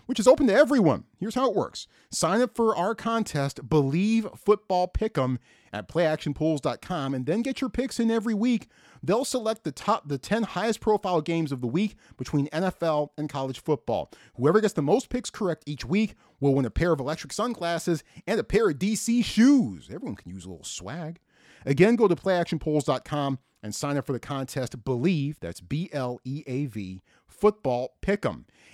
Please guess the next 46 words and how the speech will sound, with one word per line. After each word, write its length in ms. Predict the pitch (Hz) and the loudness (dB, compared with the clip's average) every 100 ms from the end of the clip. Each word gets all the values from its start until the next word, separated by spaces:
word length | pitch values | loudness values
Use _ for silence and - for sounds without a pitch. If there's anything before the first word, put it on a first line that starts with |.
| - | -8
And 260 | 180 240 247 | -2 0 0
if 160 | 226 | 0
you 80 | 240 | -4
plan 300 | - 202 190 | -4 -2 0
on 140 | 175 156 | 2 2
hosting 380 | 165 175 165 | 2 2 2
your 160 | 151 160 | 2 4
own 280 | 170 220 269 | 6 6 6
football 420 | 269 - 147 107 | 2 2 2 2
contests, 800 | - 95 78 - 82 92 - - _ - - | -4 -12 -12 -12 -12 -12 -12 -16 _ -20 -2
go 140 | 143 233 | 4 4
to 100 | 269 | 4
play 220 | - 220 | 0 0
action 260 | 208 220 | 0 -2
pools 240 | 208 208 190 | 0 0 0
dot 200 | 202 175 | 0 -2
com 220 | 202 190 | -4 -2
today. 320 | 180 196 185 | 0 0 0
They've 160 | 123 139 | -4 -4
got 200 | 143 131 | -2 -2
Survivor, 560 | 135 120 135 180 190 190 | -4 -2 -2 -2 -4 -8
Pick'em, 460 | - 185 208 196 | -4 -2 0 -2
as 120 | 113 | -4
well 220 | 107 151 147 | -4 -2 0
as 120 | 120 | -2
a 60 | |
cool 280 | 110 - 175 | -4 0 0
sportsbook-style 720 | - - 160 - 127 131 113 | 0 -4 -6 -6 -10 -6 -8
concept 520 | - 127 117 - 101 - _ _ - | -8 -12 -12 -10 -12 -14 _ _ -10
called 380 | 127 120 95 | -4 -4 -4
Build 320 | 135 131 110 98 | 0 0 0 -8
Your 280 | 95 92 95 | -12 -10 -12
Bankroll. 580 | - 92 87 80 67 - _ - - _ | -12 -12 -12 -14 -16 -16 _ -20 -20 _
Play 200 | 220 247 | 2 4
action 260 | 233 233 | 2 0
pools 220 | 208 247 208 | 2 2 4
dot 200 | 240 - | 0 2
com, 360 | 240 220 202 - _ _ _ _ _ _ | 2 4 2 -2 _ _ _ _ _ _
your 320 | 101 151 196 | 2 8 8
new 280 | 180 214 190 | 8 6 8
home 320 | 214 180 143 | 8 6 4
for 240 | 135 143 151 | 0 -2 0
all 360 | 185 147 139 | 2 4 2
your 220 | 131 160 - | 0 -2 -2
office 440 | 113 113 135 127 - | -4 -4 -6 -6 -8
sports 480 | - - 80 71 | -14 -12 -12 -12